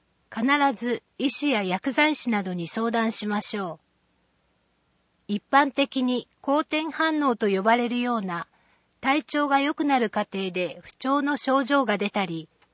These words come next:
体調がより悪くなったりする現象は、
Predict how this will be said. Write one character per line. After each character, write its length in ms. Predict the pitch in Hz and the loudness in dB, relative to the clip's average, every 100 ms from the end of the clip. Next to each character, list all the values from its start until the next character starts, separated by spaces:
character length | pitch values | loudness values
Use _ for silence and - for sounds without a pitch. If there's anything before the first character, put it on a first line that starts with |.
| _ _ _ _ _ _ _ | _ _ _ _ _ _ _
体 220 | 269 294 | 0 0
調 300 | - 277 269 254 | 0 2 4 8
が 240 | 247 - _ | 6 6 _
よ 140 | 214 | -2
り 120 | 262 269 | 0 2
悪 260 | 294 330 | 2 2
く 120 | - | -2
な 160 | 262 240 | 0 0
っ 80 | 240 | 0
た 140 | 220 | -2
り 120 | 196 | -2
す 140 | 190 185 | -4 -6
る 80 | 185 | -2
現 340 | 202 208 202 | 0 -2 -4
象 220 | 208 196 | -4 -4
は、 240 | 180 180 | -2 -4